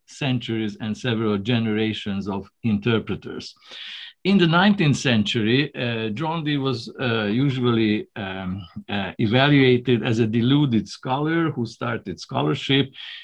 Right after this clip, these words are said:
Uh, he did interesting things in Renaissance mathematics, geography, scientific language,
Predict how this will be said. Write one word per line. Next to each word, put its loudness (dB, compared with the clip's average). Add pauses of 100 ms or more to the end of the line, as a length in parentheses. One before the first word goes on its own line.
(200)
Uh, 2
he 2
did 4
interesting -2
things -4
in 0
Renaissance -4
mathematics, -2
geography, -2 (300)
scientific -4
language, 0